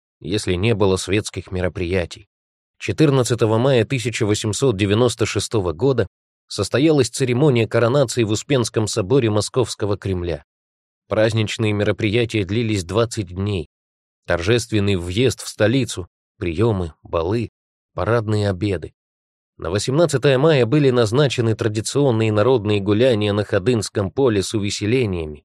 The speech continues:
угощением и раздачей гостинцев. В состав царского гостинца входили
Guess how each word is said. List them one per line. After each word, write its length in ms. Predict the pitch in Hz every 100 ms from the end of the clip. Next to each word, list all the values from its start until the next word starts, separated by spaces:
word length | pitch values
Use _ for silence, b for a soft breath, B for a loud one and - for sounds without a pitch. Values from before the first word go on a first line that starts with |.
| _
угощением 800 | - 98 95 - 147 131 98 78 - _ _ _
и 120 | - 117
раздачей 520 | 117 95 147 - 107
гостинцев. 800 | 107 98 - 95 82 - - - _ _ _ _ _ _ _ -
В 60 |
состав 520 | - 90 - 87 - _
царского 480 | - 95 85 90 82
гостинца 580 | 82 - 135 123 139 123
входили 560 | - 147 123 92 78